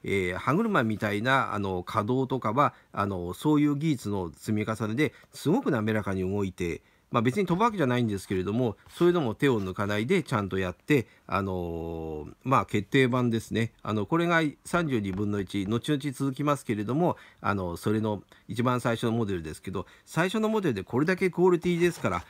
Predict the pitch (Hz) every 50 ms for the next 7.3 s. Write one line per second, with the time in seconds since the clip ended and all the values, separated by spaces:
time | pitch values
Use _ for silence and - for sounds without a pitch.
0 | - - - - 90 98 101 92 95 95 - 110 120 135 135 104 80 104 101 -
1 | 175 208 170 - - 107 104 101 90 80 71 69 - - 69 - 95 113 120 -
2 | - - - - - - 202 214 208 220 208 196 147 110 92 - - - - _
3 | _ - 143 147 147 147 - 175 160 139 120 98 98 92 101 104 104 - - 113
4 | 110 101 92 92 87 90 - 127 135 127 120 95 87 95 98 92 92 92 - -
5 | 90 78 85 82 - - - _ _ _ - 110 104 - 113 104 92 - 107 107
6 | 98 92 101 92 - 123 120 - 123 117 113 123 120 104 - 151 170 185 160 123
7 | 104 92 85 87 -